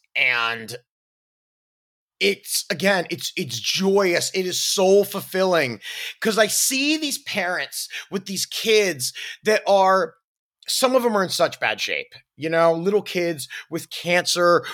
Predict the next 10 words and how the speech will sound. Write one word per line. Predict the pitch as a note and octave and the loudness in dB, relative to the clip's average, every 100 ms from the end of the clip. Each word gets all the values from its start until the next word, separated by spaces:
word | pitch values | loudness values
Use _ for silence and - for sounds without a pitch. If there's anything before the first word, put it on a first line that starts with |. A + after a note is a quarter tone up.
| - | -2
or | F#3 F3+ | 2 4
with | E3 C3 - - | 2 0 -6 -16
huge, | - - G3+ G#3+ A3 A3 A3 - - - - - | -8 -4 0 2 2 2 0 -2 -6 -10 -14 -12
m-, | F3+ | -4
uh, | D#3 C#3 B2 - _ | 0 0 -2 -8 _
mentally, | D#3 D#3 F#3 G3 G3 G3+ C#3 F3+ | -14 -6 -6 -6 -10 -12 -12 -6
mental | F#3 G3 G3+ | -6 -4 -8
challenges, | - F#3+ F#3 F#3+ F#3+ C#3 F#3+ F#3+ E3+ - - | -4 0 0 -2 -8 -2 0 0 -4 -10 -14
physical | G#3+ F#3+ G#3 G3+ | -8 -8 -6 -8
challenges, | G3 - F#3 F#3 F#3+ F3 F3+ F#3 F3+ C#3 | -8 0 0 0 -4 -8 -6 -6 -8 -12